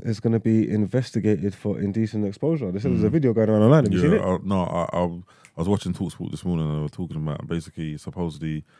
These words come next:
Speaker 2: he's like,
Speaker 1: Put his jacket outside.
Speaker 2: Yeah, and he's, and he's, he's drunk and all that, and his just behaviour was X, Y, Z.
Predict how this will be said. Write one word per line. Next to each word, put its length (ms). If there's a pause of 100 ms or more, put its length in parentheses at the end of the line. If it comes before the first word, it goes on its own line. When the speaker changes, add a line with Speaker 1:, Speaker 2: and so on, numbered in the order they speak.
(460)
Speaker 2:
he's 180
like, 220 (440)
Speaker 1:
Put 100
his 80
jacket 300
outside. 360
Speaker 2:
Yeah, 540 (120)
and 100
he's, 160
and 160
he's, 240
he's 160
drunk 340
and 100
all 100
that, 200
and 240
his 120
just 200
behaviour 460
was 180
X, 180
Y, 140
Z. 140